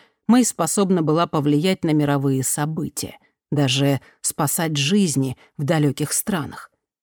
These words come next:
Вот как раз сегодня утром пришло сообщение от подруги по колледжу Тани Шварц. Та просила поддержать инициативу,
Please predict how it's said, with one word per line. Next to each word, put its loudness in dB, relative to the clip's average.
Вот -2
как -4
раз 0
сегодня 0
утром 0
пришло 0
сообщение 2
от -8
подруги 0
по -4
колледжу 2
Тани 2
Шварц. -2
Та -2
просила 2
поддержать 0
инициативу, 2